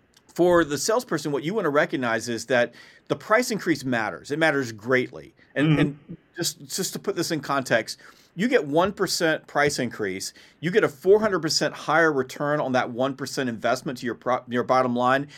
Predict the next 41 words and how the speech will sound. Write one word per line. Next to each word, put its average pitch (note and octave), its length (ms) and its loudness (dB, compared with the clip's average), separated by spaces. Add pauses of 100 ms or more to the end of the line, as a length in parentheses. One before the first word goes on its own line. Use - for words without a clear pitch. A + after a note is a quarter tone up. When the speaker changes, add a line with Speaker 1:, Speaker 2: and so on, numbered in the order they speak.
(220)
Speaker 1:
than D3+ 320 2
you D3+ 120 0
do D3 480 0
for C#3+ 460 6
something C#3 500 -2
new C3 180 0
you A2+ 200 -2
sold. F2 440 -10 (260)
So D3+ 240 4
the C#3 100 -2
price F#3 340 0
increase E3+ 360 -2
has B2 120 -8
got B2+ 140 0
a A#2 80 -2
massive A#2+ 600 -2
impact A#2 400 -4
to A#2 80 -10
your G#2+ 80 -6
bottom G2+ 320 -4
line. G#2 340 -8 (500)
But E3+ 120 2
it D3 160 -6
doesn't A3+ 320 4
have F#3+ 180 2
an C#3+ 80 0
impact D#3 420 -2
if B2 120 -6
you B2 120 -2
lose D#3 360 0
the C#3 100 -4
customer C3+ 560 0
while A#2+ 160 2
you're A#2+ 140 -2
getting A#2 260 -6
the A2+ 80 -8
price F#3 320 -2
increase. - 540 -10 (560)
So F3+ 340 2
if E3+ 180 2
you, E3+ 280 0